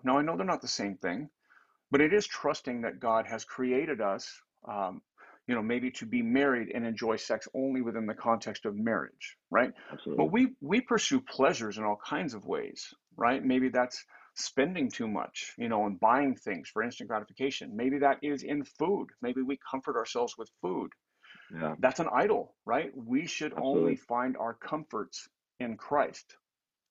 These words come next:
Speaker 1: And so idolatry, the first step is just repenting of idolatry. The second would be knowing the truth of Christ that defeats that, right? That my joy is found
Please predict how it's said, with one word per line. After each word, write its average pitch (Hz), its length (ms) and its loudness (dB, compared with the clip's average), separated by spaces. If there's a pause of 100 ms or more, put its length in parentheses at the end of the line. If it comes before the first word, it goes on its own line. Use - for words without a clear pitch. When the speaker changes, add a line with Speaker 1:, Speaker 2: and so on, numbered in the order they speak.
(560)
Speaker 1:
And 139 80 -2
so 139 140 2
idolatry, 147 720 2
the 120 80 -6
first 170 260 -4
step 131 220 -4
is 123 100 -4
just - 220 -6
repenting 147 460 -2
of 120 100 0
idolatry. 110 640 -2 (760)
The 139 60 -2
second 220 400 2
would 127 180 2
be 117 380 -4
knowing 117 760 2 (220)
the 127 80 0
truth 127 720 -2
of - 160 -2
Christ 117 580 0 (540)
that - 160 0
defeats 208 420 -4
that, - 180 -2 (440)
right? 120 240 4 (380)
That 123 140 4
my 123 220 6
joy 135 400 4
is 127 240 -2
found 113 320 -2